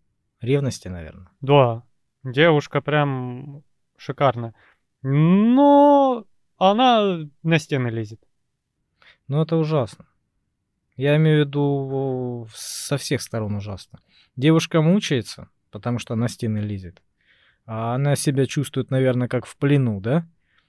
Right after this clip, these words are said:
Speaker 1: А он мучается, потому что он, ну,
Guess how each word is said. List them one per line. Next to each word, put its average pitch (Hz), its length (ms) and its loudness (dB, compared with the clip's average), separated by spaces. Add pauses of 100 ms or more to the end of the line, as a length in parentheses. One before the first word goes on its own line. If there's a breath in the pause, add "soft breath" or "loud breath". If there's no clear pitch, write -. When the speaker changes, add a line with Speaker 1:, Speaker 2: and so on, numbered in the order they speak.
(160)
Speaker 1:
А 120 560 0
он 156 300 2
мучается, 156 640 0
потому 120 440 -8
что - 320 -6
он, 131 280 -6
ну, 90 360 -10